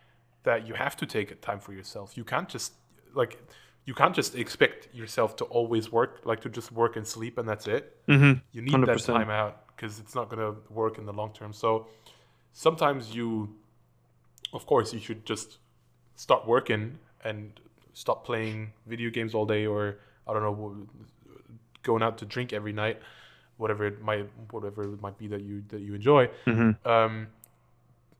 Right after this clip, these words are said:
Speaker 1: but sometimes you have to realize, "Okay, I've done enough for today. This is my time now." And yeah, that's, that, that's, that's the only thing I can really tell you. There's no,
Speaker 2: Yeah.
Speaker 1: there's no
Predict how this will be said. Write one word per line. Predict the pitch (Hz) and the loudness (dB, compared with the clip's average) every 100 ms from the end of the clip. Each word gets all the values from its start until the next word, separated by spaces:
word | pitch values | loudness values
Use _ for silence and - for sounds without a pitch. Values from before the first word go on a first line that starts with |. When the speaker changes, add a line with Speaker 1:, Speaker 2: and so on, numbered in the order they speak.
| _ _ 113 - | _ _ -8 2
Speaker 1:
but | 123 120 - - | 4 4 2 -8
sometimes | - 143 - 123 120 113 113 120 | 0 0 0 -6 -6 -6 -12 -10
you | 110 | -6
have | 110 113 | -4 -4
to | 110 | -6
realize, | 107 104 101 101 | -6 -4 -4 -6
"Okay, | - 113 104 | -8 -4 -2
I've | 107 104 | -2 -2
done | 110 | -4
enough | 101 104 | -4 -6
for | - | -6
today. | 104 - 101 98 101 - _ _ _ - | -12 -6 -4 -4 -6 -12 _ _ _ -16
This | 117 117 | -16 -14
is | 107 | -6
my | 104 | -4
time | 104 104 101 | -4 -6 -8
now." | 98 98 95 98 - _ _ _ _ _ _ _ _ - | -6 -6 -6 -8 -16 _ _ _ _ _ _ _ _ -12
And | 113 | 0
yeah, | 123 107 | 2 2
that's, | - 107 - | 0 -4 -4
that, | 110 | -8
that's, | - - - - - | -8 -10 -12 -16 -10
that's | 123 - | -8 -8
the | 127 | -6
only | 117 120 | -6 -4
thing | 123 | 0
I | 113 113 | 0 0
can | 117 | -4
really | 117 117 | -4 -2
tell | 120 156 | 0 0
you. | 123 | 0
There's | 113 110 | -2 -2
no, | 117 120 117 - _ - | -2 -2 -4 -12 _ 0
Speaker 2:
Yeah. | 120 117 | 4 4
Speaker 1:
there's | 113 | 0
no | 123 123 | -6 -6